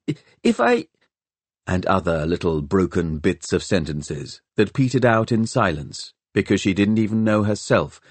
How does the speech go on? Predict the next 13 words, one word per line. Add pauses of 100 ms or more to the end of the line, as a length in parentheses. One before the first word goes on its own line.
what
she
was
trying
to
say, (440)
only
that
she
wanted
him
to
know